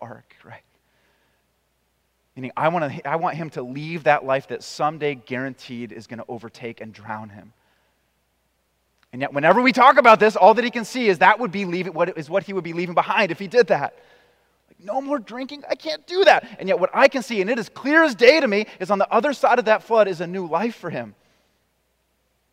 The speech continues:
And if he just got out of the flood, if he just surrendered his will,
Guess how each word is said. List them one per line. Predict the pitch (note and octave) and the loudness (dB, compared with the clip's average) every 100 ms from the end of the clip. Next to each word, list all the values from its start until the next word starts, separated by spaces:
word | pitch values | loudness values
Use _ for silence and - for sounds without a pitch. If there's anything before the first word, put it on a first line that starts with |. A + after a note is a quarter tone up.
| _ _ _ - | _ _ _ -16
And | F3 | -14
if | D#3 | -14
he | G#3+ | -6
just | C4+ G#3+ | -4 -2
got | A3 G#3+ - | 2 2 2
out | G3+ B3+ B3 | 4 4 6
of | A3 | 2
the | F#3+ | 0
flood, | - D#3+ E3+ | 2 4 4
if | F3 | 0
he | |
just | G#3+ A3 | -8 -8
surrendered | - F#3+ A3 C#4+ | -4 4 4 4
his | C4 F#3+ | 0 6
will, | F#3+ | 6